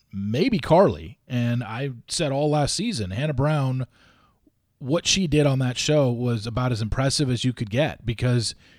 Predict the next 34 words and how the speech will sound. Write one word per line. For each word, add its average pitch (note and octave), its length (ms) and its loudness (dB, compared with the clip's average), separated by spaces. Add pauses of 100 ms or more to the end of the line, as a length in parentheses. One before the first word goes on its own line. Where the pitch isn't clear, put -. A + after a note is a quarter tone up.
(120)
she - 280 -2
has D3+ 420 2
no C3+ 180 4
athletic C3 380 0
background. C3 560 -4 (480)
She's - 100 -8
a - 40 -4
pageant D#3+ 500 2
girl, F#2+ 340 -6 (300)
and C#3+ 100 -6
she F#3 140 0
went F3+ 240 2
through F#3+ 140 4
military D#3+ 520 4
training D3+ 440 0
and A#2 180 -2
got C3+ 260 -2
through C3+ 280 0
it - 120 -8 (180)
to B2+ 100 -2
the A2+ 120 0
end. F#2+ 280 -2 (520)
Crazy. - 500 2 (320)
So A#2+ 460 -2
all F#3 180 2
the G#3 60 4
props C3 340 -2
to A2 80 -6
Hannah G#2 160 -4
Brown G2+ 260 -4
for - 80 -14
doing F2 220 -8
that. E2 260 -10
But F2+ 200 -4